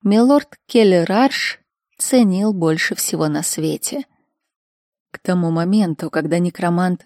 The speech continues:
забаррикадировал вход в часовню изнутри, Леонард расчистил место у жертвенного алтаря,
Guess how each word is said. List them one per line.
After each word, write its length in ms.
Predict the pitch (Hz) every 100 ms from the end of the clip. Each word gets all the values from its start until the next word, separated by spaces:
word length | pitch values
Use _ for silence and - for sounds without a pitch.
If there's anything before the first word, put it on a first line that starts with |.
| -
забаррикадировал 1080 | 160 156 165 170 165 170 160 180 170 160 156
вход 340 | - - 165
в 80 | -
часовню 640 | - 160 - 170 156 151
изнутри, 520 | 151 170 147 202 220 - _ _ _ _ _
Леонард 640 | 180 175 170 147 151 185 - _ _
расчистил 680 | 175 185 - - 277 - 214
место 380 | 190 226 - 196
у 100 | 180
жертвенного 600 | 180 180 - 160 156 165
алтаря, 680 | - 170 - 151 156 214